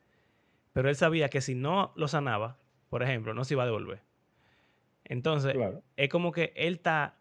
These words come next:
Speaker 1: metiendo las opciones que él quiere que tú elijas, so, en un momento donde él sabe que tú la vas a elegir,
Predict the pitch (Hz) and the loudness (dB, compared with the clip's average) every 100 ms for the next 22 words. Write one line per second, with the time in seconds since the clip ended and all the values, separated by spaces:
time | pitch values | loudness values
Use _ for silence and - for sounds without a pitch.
0 | _ 143 139 131 160 143 131 123 - 156 | _ -4 -4 0 0 2 2 2 0 -2
1 | 151 131 120 139 135 156 156 143 _ _ | -2 -4 -6 -8 -6 -6 -6 -8 _ _
2 | _ - 139 151 160 135 127 - _ _ | _ -6 -4 -2 -2 -4 -6 -12 _ _
3 | _ _ _ _ _ - - 156 147 147 | _ _ _ _ _ -12 -4 -2 -2 -2
4 | 175 214 208 202 180 165 156 160 185 - | 0 -2 -2 -2 -2 -2 -2 -2 -4 0
5 | 190 151 139 131 147 151 147 131 127 110 | 2 2 -2 -4 -2 0 0 -2 -2 -6